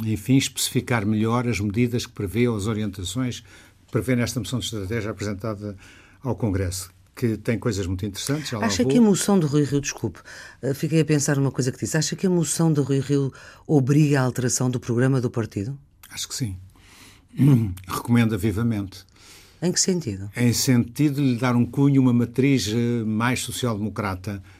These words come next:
Speaker 1: Na linha, bom, eh, repare, muito na linha da moção de estratégia que ele apresenta. A moção de estratégia que ele apresenta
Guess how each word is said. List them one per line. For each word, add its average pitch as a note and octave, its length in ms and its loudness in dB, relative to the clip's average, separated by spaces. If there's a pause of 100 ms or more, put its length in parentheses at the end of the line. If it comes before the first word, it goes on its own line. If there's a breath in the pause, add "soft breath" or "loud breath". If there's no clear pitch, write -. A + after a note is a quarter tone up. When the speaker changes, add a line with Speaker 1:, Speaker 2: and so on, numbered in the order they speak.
(120)
Speaker 1:
Na D3 160 6
linha, G#3+ 460 6 (120)
bom, A3 260 -6
eh, D#3+ 340 -6
repare, A2 520 -6 (380)
muito G#3+ 360 8
na E3+ 80 4
linha E3+ 320 4
da F#3 80 -2
moção F#3 220 -2
de D3 60 -6
estratégia E3 500 -6
que E3 100 -4
ele E3+ 100 -4
apresenta. C#3+ 580 -6
A G#3+ 60 0
moção G3 200 0
de - 60 -4
estratégia A#2 340 -4
que G2 80 -6
ele C#3 80 0
apresenta G2+ 560 -6